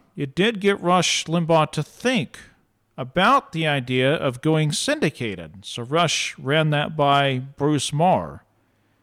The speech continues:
Rush didn't hear anything until the end of February. Bruce Marr called him in to,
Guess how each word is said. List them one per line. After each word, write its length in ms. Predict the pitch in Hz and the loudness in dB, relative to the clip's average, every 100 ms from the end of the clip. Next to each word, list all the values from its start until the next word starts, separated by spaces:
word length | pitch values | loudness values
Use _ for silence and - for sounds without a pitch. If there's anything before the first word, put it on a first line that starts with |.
| _ _ _ _ _ | _ _ _ _ _
Rush 300 | 170 185 - | 0 0 2
didn't 220 | 190 180 | 0 0
hear 240 | 143 208 285 | 0 2 4
anything 540 | 220 143 - 147 180 | 4 2 0 0 0
until 360 | 156 139 160 143 | 0 0 2 2
the 120 | 139 | 0
end 140 | 147 | 0
of 80 | 131 | -2
February. 800 | - 220 220 143 107 90 76 85 _ _ _ _ _ _ _ _ _ _ _ _ _ _ _ _ _ _ _ _ _ _ _ _ _ _ _ _ _ _ _ _ _ _ _ _ _ _ _ _ _ _ | -4 0 0 0 -4 -6 -10 -16 _ _ _ _ _ _ _ _ _ _ _ _ _ _ _ _ _ _ _ _ _ _ _ _ _ _ _ _ _ _ _ _ _ _ _ _ _ _ _ _ _ _
Bruce 280 | 170 196 - | 0 0 0
Marr 260 | 170 202 190 | 2 4 4
called 300 | - 190 180 | 2 2 2
him 100 | 165 | 2
in 220 | 185 180 | 0 0
to, 480 | 156 156 135 131 | 0 2 2 0